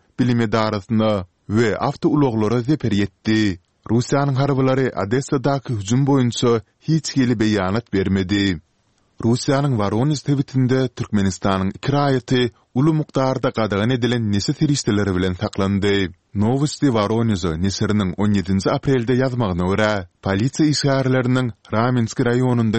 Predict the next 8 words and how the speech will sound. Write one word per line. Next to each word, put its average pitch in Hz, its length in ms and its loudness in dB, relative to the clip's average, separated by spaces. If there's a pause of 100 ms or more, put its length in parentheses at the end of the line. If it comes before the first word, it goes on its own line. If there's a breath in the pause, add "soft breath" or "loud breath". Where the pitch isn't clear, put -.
geçýän 110 440 0 (180)
federal 117 480 0
ýoluň 143 240 2
ugrunda 127 340 0
geçiren 117 440 0
ýörit 147 220 0 (100)
operasiýasynyň 127 720 0
dowamynda 123 640 2